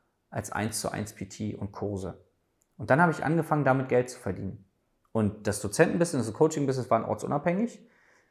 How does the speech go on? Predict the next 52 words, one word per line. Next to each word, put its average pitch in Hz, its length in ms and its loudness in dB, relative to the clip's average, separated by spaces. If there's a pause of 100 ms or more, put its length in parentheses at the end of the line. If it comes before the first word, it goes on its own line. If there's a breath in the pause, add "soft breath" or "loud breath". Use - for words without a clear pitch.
Das - 80 -6
heißt, 117 160 2
es 110 140 -2
war 107 140 6
egal, 113 360 6
wo 117 60 4
ich 107 100 -2
gewohnt 131 320 2
habe, 131 140 0
ich 107 40 -2
musste 123 260 0
halt 104 120 0
nur 113 140 0
für - 180 -4
die 110 60 0
Schulung 104 460 2
da 90 200 2
sein. 90 280 -4 (200)
Ja, 107 140 -2
das 104 160 -2
war 107 80 4
noch 107 120 4
nicht 113 140 0
so 120 80 -2
geil 107 260 4
wie 110 140 0
aus - 200 -2
dem 107 100 -2
Urlaub 220 240 6
arbeiten, 165 400 4
aber 135 320 2 (180 loud breath)
es - 80 -2
war 120 80 8
schon 113 200 2
besser, 180 600 2
als 135 320 6
dass 120 180 0
ich 120 140 -10
immer, 151 600 2
ja, - 280 -6 (680)
ins 123 180 2
Studio 143 240 2
fahren - 260 -6
musste 92 280 -6
zu - 140 -6
den, 98 120 0
oder 101 200 0
zu - 100 -6
den 101 80 -2
Kunden 117 180 -2
nach 110 160 -2
Hause. 107 320 -2